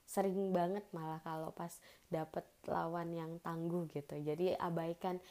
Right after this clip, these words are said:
serial yang ketemu bajak laut, bajak laut, eh, biasa gitu ya. Kalau pas lawannya yang pas tangguh-tangguh gitu, salah satu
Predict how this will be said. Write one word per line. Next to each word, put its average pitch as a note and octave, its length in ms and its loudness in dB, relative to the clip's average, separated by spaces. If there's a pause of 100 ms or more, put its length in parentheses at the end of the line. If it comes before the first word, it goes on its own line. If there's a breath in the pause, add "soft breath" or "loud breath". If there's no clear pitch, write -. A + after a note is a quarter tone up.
(140 loud breath)
serial F3 560 2
yang E3 160 0
ketemu E3+ 480 -2
bajak D#3+ 320 -2
laut, E3 240 -4
bajak D#3+ 400 0
laut, D#3 420 -2 (140)
eh, D3 420 -4 (520 loud breath)
biasa D3+ 560 4
gitu D3+ 240 -6
ya. C#3+ 240 -4 (160)
Kalau E3 320 -4
pas F3 160 -6 (240)
lawannya F3 560 2
yang F3+ 80 -4
pas F3 200 -4 (120)
tangguh-tangguh F3 960 -2
gitu, F#3 160 -10 (400 loud breath)
salah F3 240 -4
satu F3 480 -2